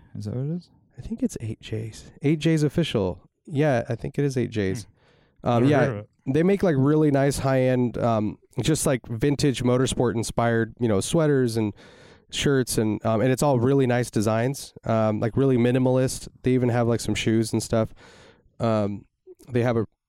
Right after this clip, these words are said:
Speaker 2: like, there's one that's, like, um, you might have seen this one. It says "Live Fast," and it's, like, that old Champion,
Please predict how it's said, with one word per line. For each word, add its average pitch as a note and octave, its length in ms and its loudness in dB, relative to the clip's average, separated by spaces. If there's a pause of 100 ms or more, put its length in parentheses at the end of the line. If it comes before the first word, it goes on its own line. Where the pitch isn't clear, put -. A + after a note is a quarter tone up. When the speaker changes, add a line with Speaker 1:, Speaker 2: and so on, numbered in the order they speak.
(360)
Speaker 2:
like, B2 180 -2
there's B2+ 200 0
one C3 200 0
that's, B2 220 -2
like, A#2 160 -2
um, G2+ 280 0
you D#3 80 0
might G3 140 2
have B2 100 0
seen A#2 180 -2
this A2 180 -2
one. A#2+ 120 -2
It G#2+ 80 -2
says A2 240 -4
"Live B2 200 -2
Fast," A#2+ 440 -2
and A#2+ 80 0
it's, A2+ 120 -4
like, A#2+ 120 -2
that A2 140 0
old A2 280 -2
Champion, A#2 640 -2